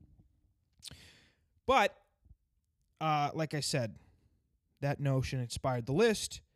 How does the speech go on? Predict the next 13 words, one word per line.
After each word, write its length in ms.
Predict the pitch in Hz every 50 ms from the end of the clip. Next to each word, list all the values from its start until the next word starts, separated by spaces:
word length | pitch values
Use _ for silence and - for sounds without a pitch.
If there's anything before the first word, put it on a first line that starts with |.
| _ _ _ _ _ _
and 160 | - 175 180 175 -
I 200 | 185 208 240 285
just 260 | 277 302 294 - -
wanted 240 | 220 220 220 214 175
to 100 | - 196
give 340 | 160 143 - 190 208 202 165
you 240 | 156 165 190 190 180
a 40 | 170
little 300 | 156 151 160 165 160 147
taste 760 | - - - - 156 147 147 139 - - - - - - - - - _ _ _ _ _ -
of 140 | 151 143 -
culture. 480 | - - 277 - - - - - - - - _ _ _ _ _ _ _ _ _ _ _ _ _ _ _ _ _ _ _ _ _ _
So, 520 | - - - - 175 170 170 165 160 151